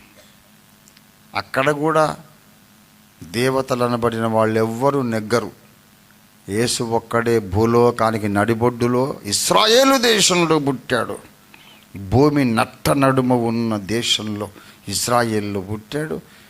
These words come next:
చనిపోయినాడు, తిరిగి లేచాడు. శుక్ల యజుర్వేదాన్ని, ఋగ్వేద ప్రవచనాన్ని నెరవేర్చి నిరూపించి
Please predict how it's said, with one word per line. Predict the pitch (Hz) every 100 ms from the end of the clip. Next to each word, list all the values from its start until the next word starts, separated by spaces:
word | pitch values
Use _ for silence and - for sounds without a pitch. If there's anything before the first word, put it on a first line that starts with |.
| - -
చనిపోయినాడు, | 110 120 120 135 139 147 170 185 165 - -
తిరిగి | - 104 123
లేచాడు. | 127 147 147 170 175 165 - -
శుక్ల | - - 147 151 151
యజుర్వేదాన్ని, | 127 120 131 143 151 160 180 196 214 214 - - - 92
ఋగ్వేద | 101 104 120 151 147 135
ప్రవచనాన్ని | 143 147 151 160 170 190 202 196 - - - - 101
నెరవేర్చి | 104 123 156 156 190 208 - 156
నిరూపించి | 123 117 123 170 180 180 170 -